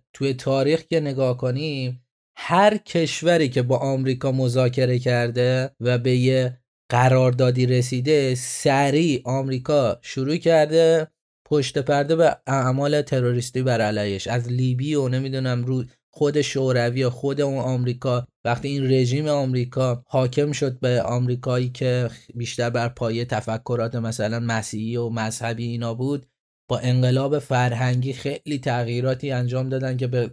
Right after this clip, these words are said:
ذائقهٔ خیلی آمریکایی‌های مثلاً اون موقع خوششون، خوش نمی‌نشست.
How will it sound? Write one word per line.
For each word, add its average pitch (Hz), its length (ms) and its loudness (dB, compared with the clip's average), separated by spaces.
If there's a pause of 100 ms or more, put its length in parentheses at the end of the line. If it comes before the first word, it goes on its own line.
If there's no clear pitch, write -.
(100)
ذائقهٔ 120 720 -2
خیلی 139 340 -4
آمریکایی‌های 123 720 -2
مثلاً 110 340 -4
اون 117 100 -4
موقع 110 220 -4
خوششون، 123 500 -8 (540)
خوش 131 380 -6
نمی‌نشست. 120 580 -6